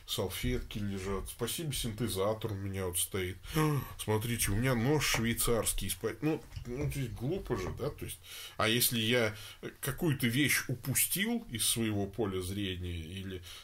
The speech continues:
э, допустим, там, забыл за хорошую работу почек сегодня поблагодарить или за то, что у меня левый глаз не дергается сегодня. Ну, э, вы, вы поймите, то есть не по-фарисейски же к этому нужно относиться, да, а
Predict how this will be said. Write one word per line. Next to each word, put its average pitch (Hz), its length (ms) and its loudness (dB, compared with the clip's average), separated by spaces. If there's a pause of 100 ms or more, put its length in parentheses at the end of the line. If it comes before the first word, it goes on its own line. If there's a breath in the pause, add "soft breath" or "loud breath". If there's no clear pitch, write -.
(120 loud breath)
э, 107 640 2
допустим, 98 520 -4
там, 90 260 -2
забыл 104 560 0
за 101 380 0
хорошую 104 680 -2 (340 loud breath)
работу 104 580 0
почек 139 440 0
сегодня 98 500 -2
поблагодарить 92 880 -6
или 92 140 -10
за 95 140 -6
то, 107 140 -4
что 104 160 -8
у 101 40 -4
меня 95 200 -2
левый 104 320 0
глаз 107 340 0
не 110 120 -2
дергается 101 720 -2
сегодня. 90 560 -4 (420 loud breath)
Ну, 175 240 4
э, 139 140 -4 (160)
вы, 135 220 -2
вы 143 140 2
поймите, 170 540 2
то 87 100 -6
есть 104 120 -4
не 123 80 0
по-фарисейски 147 800 0
же 113 160 -2
к 113 120 -6
этому 95 300 -4
нужно 90 380 -6
относиться, 92 760 -4
да, 156 280 -4
а 135 240 -4